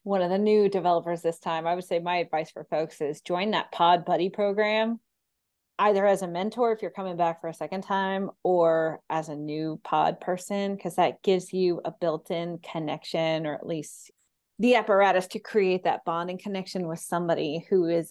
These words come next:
either new or experienced and find that mentorship or relationship building.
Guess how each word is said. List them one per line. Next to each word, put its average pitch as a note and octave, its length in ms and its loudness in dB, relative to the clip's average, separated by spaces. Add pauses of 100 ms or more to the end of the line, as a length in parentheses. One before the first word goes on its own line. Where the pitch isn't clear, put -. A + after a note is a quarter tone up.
(120)
either F3+ 260 0
new F3 460 -2
or D#3+ 240 -6
experienced D#3 800 -8
and E3 160 -12
find D#3+ 180 -4
that - 140 -8
mentorship E3 680 -6
or - 180 -4
relationship F3+ 680 -2
building. E3 480 -6